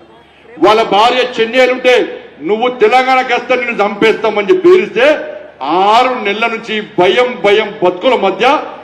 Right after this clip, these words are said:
నిన్న వచ్చి, అరే భార్యనే భార్య కాదంటే రేపు మన ఇంట్లో సమస్య వస్తే ఎట్లుంటుందన్న? ఇవాళ అందుకే ఒక్కసారి ఆలోచించండి, ఏం జరుగుతుంది తెలంగాణ రాష్ట్రంలో? బీఆర్ఎస్, కాంగ్రెస్ కలిసి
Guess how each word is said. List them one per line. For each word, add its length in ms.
నిన్న 340
వచ్చి, 580
అరే 200
భార్యనే 640
భార్య 300
కాదంటే 680
రేపు 520
మన 140
ఇంట్లో 380
సమస్య 360
వస్తే 160
ఎట్లుంటుందన్న? 460
ఇవాళ 240
అందుకే 340
ఒక్కసారి 480
ఆలోచించండి, 480
ఏం 240
జరుగుతుంది 280
తెలంగాణ 280
రాష్ట్రంలో? 320
బీఆర్ఎస్, 640
కాంగ్రెస్ 520
కలిసి 300